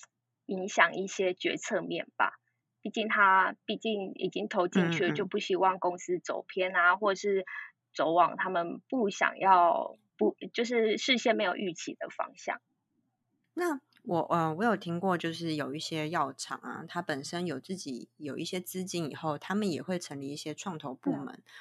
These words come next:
Speaker 2: 然后想要投资其他小型的研究或者是小型的新创公司。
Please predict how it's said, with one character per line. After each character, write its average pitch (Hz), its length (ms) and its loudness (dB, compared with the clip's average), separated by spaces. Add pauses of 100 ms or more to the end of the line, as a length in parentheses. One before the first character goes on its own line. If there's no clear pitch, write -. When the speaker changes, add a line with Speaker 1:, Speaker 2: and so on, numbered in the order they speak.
(160)
Speaker 2:
然 143 140 -4
后 165 220 -4
想 - 240 -6
要 156 220 -2
投 143 260 -10
资 170 320 -6
其 143 220 -8
他 147 400 -6
小 139 340 -4
型 139 300 -6
的 143 260 -8
研 143 300 -8
究 156 280 -4
或 170 160 -6
者 147 140 -8
是 156 160 -10
小 - 160 -10
型 - 160 -16
的 156 80 -16
新 160 180 -10
创 156 220 -8
公 - 220 -20
司。 - 200 -18